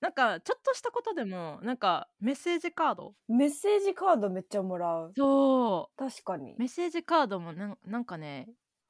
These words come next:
Speaker 1: <laughs> なんだろうね、あの、結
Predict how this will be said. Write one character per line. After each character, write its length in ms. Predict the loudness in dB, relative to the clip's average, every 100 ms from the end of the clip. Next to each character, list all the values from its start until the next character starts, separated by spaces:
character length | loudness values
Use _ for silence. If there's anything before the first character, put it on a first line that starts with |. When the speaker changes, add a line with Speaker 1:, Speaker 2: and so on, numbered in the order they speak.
| _ _ _
Speaker 1:
<laughs> 560 | -2 2 2 0 -2 -6 -12 -20 -20 _
な 140 | 2 4
ん 60 |
だ 100 | 6
ろ 100 | 4
う 20 |
ね、 260 | 2 0 0
あ 120 | 2 2
の、 500 | 2 0 0 0 2
結 160 | 2